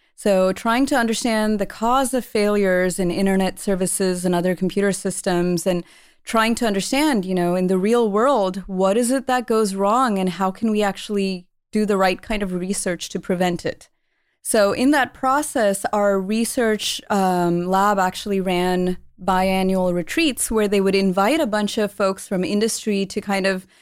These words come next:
validate or guide us on what to work on and make sure it's calibrated to reality in the real world and, uh, make sure we work on high impact problems for the industry.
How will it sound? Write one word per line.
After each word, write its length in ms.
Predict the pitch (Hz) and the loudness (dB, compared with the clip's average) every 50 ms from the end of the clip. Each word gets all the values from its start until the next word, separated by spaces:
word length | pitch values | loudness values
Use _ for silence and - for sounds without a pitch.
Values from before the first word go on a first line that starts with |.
| - _ _ - | -20 _ _ -4
validate 800 | 185 185 175 175 180 196 226 240 214 233 233 247 269 294 294 - | 0 2 2 2 2 2 2 2 2 2 2 2 2 0 -2 -2
or 440 | - 214 202 202 202 190 190 185 180 | -2 0 2 4 4 4 4 4 2
guide 380 | 196 185 196 180 185 247 330 - | 0 0 0 0 0 0 0 0
us 240 | - 175 - - - | 0 -2 -2 -4 -4
on 340 | - 196 190 190 185 185 | -2 -2 0 0 0 0
what 160 | 185 190 190 - | 0 0 -2 -2
to 120 | - 254 | -4 -4
work 320 | 254 269 247 202 202 - 208 | 0 0 2 0 0 0 0
on 320 | 180 170 185 240 302 370 - | 0 2 2 2 0 -2 -2
and 540 | - 202 196 190 180 180 180 180 180 185 202 | -2 -2 0 0 0 0 0 -2 -2 -2 -2
make 180 | 202 196 185 | -2 -2 -2
sure 200 | - - - 208 | -4 -2 0 0
it's 180 | 196 190 190 - | 0 0 -2 -4
calibrated 720 | - - 208 185 190 202 202 208 208 196 196 202 202 196 | -4 -2 0 2 2 2 2 2 2 2 2 0 0 -2
to 300 | - - - 202 196 190 | -4 -4 -4 -2 -2 -2
reality 720 | 180 180 180 170 165 160 165 175 180 208 233 285 349 - _ _ _ - | 0 0 0 2 2 2 2 0 0 -2 -2 -2 -4 -6 _ _ _ -4
in 420 | 196 185 180 175 180 180 180 175 | -2 -2 0 0 0 -2 -2 -2
the 100 | 180 165 | -2 -2
real 240 | 165 175 175 175 208 | -2 -2 -2 -2 0
world 460 | 240 220 190 180 185 214 262 269 233 | 0 0 2 2 2 0 0 0 0
and, 340 | 202 185 180 185 185 170 185 | 0 0 0 -2 -2 0 0
uh, 300 | 165 165 165 165 170 170 - - - - - - - _ _ - | 0 2 2 0 0 -2 -6 -14 -20 -20 -20 -20 -20 _ _ -2
make 160 | 220 214 202 | -2 -2 -2
sure 160 | - - 220 | 0 -2 0
we 140 | 214 214 208 | 0 0 2
work 240 | 196 208 202 202 220 | 2 0 0 0 0
on 140 | 202 190 196 | 0 -2 0
high 220 | 196 208 196 202 | 0 0 0 2
impact 560 | 208 208 202 196 - 214 190 185 185 - - | 2 0 0 -2 -2 -2 -2 -2 -2 -4 -6
problems 440 | _ - 185 185 208 202 185 180 - | _ 0 0 0 2 0 -2 -2 -4
for 100 | - 190 | -6 -6
the 120 | 170 175 | -6 -4
industry. 500 | - 254 285 302 277 - - 160 135 170 | -2 0 0 0 -2 -4 -6 -6 -8 -8